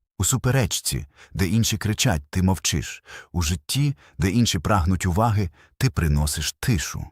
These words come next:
Це не покірність, це зрілість, це не м'якість,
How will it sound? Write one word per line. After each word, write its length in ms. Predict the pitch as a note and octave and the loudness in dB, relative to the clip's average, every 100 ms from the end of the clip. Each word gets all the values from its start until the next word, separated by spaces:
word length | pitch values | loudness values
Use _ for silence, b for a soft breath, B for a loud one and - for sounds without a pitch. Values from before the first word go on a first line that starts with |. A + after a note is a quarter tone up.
| _ _ _ _ - | _ _ _ _ -2
Це 160 | D3 | 2
не 100 | D3+ | 2
покірність, 800 | D3+ - E3+ A#2 - G#1 - - _ _ _ | 2 0 0 0 0 -4 -10 -16 _ _ _
це 160 | - C#3+ | 0 2
зрілість, 680 | B2 C3+ E2 A1+ - - _ _ _ _ | 2 2 2 -2 -8 -12 _ _ _ _
це 160 | - C#3+ | 2 4
не 120 | C#3+ | 6
м'якість, 680 | B2 F#2 A1 - - - | 6 2 0 -6 -8 -10